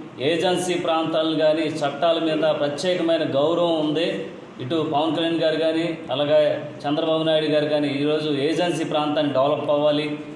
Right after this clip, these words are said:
అలాగే గిరిజనులందరూ కూడా ఉద్యోగ అవకాశాలు కల్పించాలి అని ఈరోజు ప్రత్యేకించి గిరిజనుల మీద శ్రద్ధ చూపించి,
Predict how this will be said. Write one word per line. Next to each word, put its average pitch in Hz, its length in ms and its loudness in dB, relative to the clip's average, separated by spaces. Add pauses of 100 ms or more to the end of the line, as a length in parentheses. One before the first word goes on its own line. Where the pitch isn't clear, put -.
(220)
అలాగే 156 200 2
గిరిజనులందరూ 160 720 0
కూడా 151 200 -2
ఉద్యోగ 160 320 0
అవకాశాలు 151 440 2
కల్పించాలి 143 640 -2
అని 143 340 0
ఈరోజు 151 500 -4
ప్రత్యేకించి 190 840 0
గిరిజనుల 190 320 0
మీద 185 280 0
శ్రద్ధ 165 400 -2
చూపించి, 170 720 -4